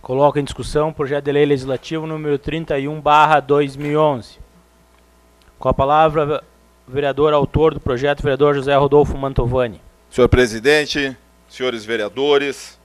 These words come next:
Speaker 2: quero cumprimentar também aqui a família Camargo, que foi,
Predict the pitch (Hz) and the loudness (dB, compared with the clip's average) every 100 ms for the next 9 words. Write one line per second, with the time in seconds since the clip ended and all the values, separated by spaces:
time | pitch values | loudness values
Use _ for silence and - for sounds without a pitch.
0 | _ _ _ _ _ _ _ _ _ _ | _ _ _ _ _ _ _ _ _ _
1 | - 107 110 107 110 104 - 113 107 104 | -10 -10 -10 -10 -8 -8 -4 -2 -2 -6
2 | 107 120 101 120 120 101 _ _ _ _ | -8 -8 -8 -10 -10 -10 _ _ _ _
3 | _ _ _ _ _ _ - 95 135 113 | _ _ _ _ _ _ -16 -8 -6 -4
4 | 127 123 110 104 127 143 135 113 - - | -4 -4 -4 -2 2 2 0 -12 -18 -8
5 | 127 127 120 92 | -2 0 -2 -6